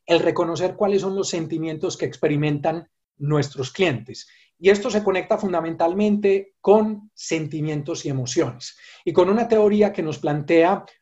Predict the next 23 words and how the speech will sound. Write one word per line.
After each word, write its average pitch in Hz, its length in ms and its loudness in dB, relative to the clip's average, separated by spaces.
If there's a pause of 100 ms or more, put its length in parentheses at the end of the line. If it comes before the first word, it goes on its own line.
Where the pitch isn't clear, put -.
(140)
Robert 170 440 4
Plutchik. - 500 2 (600)
Eh, 160 300 2
Robert 214 420 4
Plutchik 220 600 -2 (220)
fue 170 480 2
un 190 400 -4
teórico, 170 640 4
un 151 200 -2
psicólogo 175 640 2
que 143 160 -4
por 131 280 -4
muchos 208 400 -2
años, 170 440 -8 (340)
eh, 147 460 -2
estuvo - 360 2
investigando 170 880 0 (240)
el 151 140 -6
impacto 180 520 0
que 170 100 -2
tenían 156 340 -4
las 165 180 0
emociones 151 920 -4